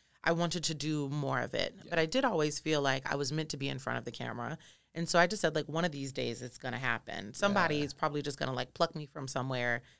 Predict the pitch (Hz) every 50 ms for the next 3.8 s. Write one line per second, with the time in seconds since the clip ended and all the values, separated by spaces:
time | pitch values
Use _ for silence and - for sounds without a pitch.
0 | _ - 151 151 - 170 151 147 135 131 131 - 131 123 - 139 - 143 127 123
1 | 120 131 127 117 120 - - - 127 131 - - 131 135 - 117 - - 110 78
2 | 85 - - - 87 90 90 - - - - - - - - - - - - -
3 | _ _ _ _ _ - - 147 143 139 131 127 131 135 135 135